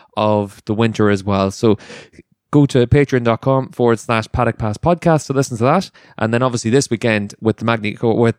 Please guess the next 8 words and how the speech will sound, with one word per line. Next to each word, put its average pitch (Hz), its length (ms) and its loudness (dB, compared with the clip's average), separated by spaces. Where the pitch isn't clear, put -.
the, 113 240 -2
uh, 104 200 0
Le 113 160 0
Mans 123 340 0
Grand 107 300 0
Prix, 117 260 2
if - 240 -4
you 110 340 4